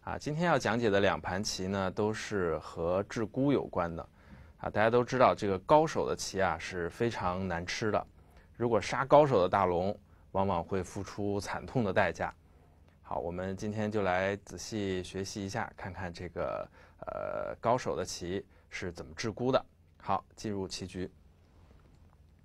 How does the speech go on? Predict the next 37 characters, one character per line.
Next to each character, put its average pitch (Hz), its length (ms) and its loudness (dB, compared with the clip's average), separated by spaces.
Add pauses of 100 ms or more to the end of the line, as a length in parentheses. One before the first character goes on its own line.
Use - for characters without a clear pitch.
(560)
啊， 107 100 -2
这 170 140 2
盘 151 180 2
棋 127 140 -2
呢 123 240 2
是 113 320 2
桂 120 200 2
文 113 240 4
波 139 380 6 (380)
执 - 120 -4
黑 117 320 2 (120)
对 107 260 4
米 87 160 -4
玉 104 100 -2
婷。 95 320 -6 (760)
啊， 85 260 -2
米 92 160 -4
玉 127 100 0
婷 127 280 -2
呢 143 120 2
在 123 200 2
最 117 200 0
近 110 240 0
的 90 600 2 (260)
国 104 140 0
内 110 120 0
比 92 140 -4
赛 104 180 0
中 101 240 -2
是 87 600 -4
成 98 180 -6
绩 101 240 -4
非 117 180 -2
常 95 240 -2
的 92 240 0
优 104 200 -2
异， 101 180 -2